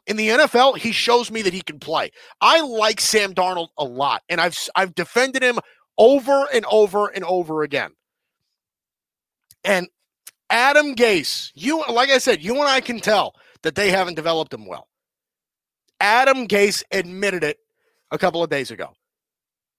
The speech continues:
Said, "Yeah, I didn't do a good job developing him." Adam Gase knows that he's done. <laughs> Okay? Adam Gase is not stupid. Adam Gase has to listen to New York sports talk local radio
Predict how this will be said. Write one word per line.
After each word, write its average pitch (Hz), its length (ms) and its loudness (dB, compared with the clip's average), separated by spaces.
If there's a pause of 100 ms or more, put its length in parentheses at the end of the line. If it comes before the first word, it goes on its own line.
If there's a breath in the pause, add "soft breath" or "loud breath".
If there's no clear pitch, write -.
(120)
Said, 151 200 -2
"Yeah, 151 160 0 (1160)
I 147 120 2
didn't 165 180 -4
do 160 160 -4
a 151 40 -6
good 143 200 -8
job 147 260 0
developing 135 440 -6
him." 107 100 -14 (320 loud breath)
Adam 320 280 2
Gase 180 260 -2
knows 147 240 -4
that 131 120 -10
he's - 400 -10 (240)
done. 82 260 -6 (760)
<laughs> - 260 -6
Okay? 220 360 0 (500 loud breath)
Adam 311 260 2
Gase 220 280 2
is 160 100 -8
not 151 220 -6
stupid. 101 460 -10 (920)
Adam 285 340 0
Gase 220 340 0
has 185 260 -2
to 180 100 -2
listen 202 680 -4 (380 soft breath)
to 190 180 -2
New 196 480 -4
York 226 440 4
sports - 600 2
talk 214 400 2
local 214 400 2
radio 143 640 0